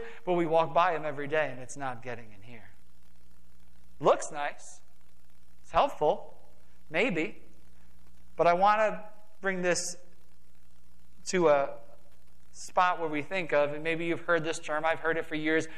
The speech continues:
as a teenager, and I used it as a youth pastor, and I still do as a pastor, but garbage in, garbage out. That's just naturally what's gonna happen. And so this isn't to make us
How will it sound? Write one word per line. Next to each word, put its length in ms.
as 280
a 80
teenager, 600
and 100
I 100
used 340
it 80
as 180
a 40
youth 220
pastor, 380
and 80
I 100
still 300
do 120
as 140
a 60
pastor, 500
but 240
garbage 520
in, 280
garbage 420
out. 220
That's 140
just 240
naturally 500
what's 180
gonna 180
happen. 340
And 140
so 300
this 220
isn't 300
to 100
make 220
us 180